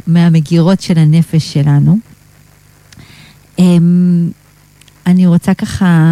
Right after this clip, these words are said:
אה, לתת לכם ככה עוד משהו, עוד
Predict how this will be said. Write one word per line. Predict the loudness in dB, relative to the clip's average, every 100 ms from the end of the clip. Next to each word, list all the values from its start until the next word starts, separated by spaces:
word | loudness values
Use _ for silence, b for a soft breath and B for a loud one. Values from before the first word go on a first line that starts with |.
| 0 0 -4 -6
אה, | -2 0 2
לתת | 0 -2 -4 -4
לכם | -4 -2 -4
ככה | -6 -4 -2 -2 -4
עוד | -6 -4
משהו, | -6 -6 -12 -16 _
עוד | -10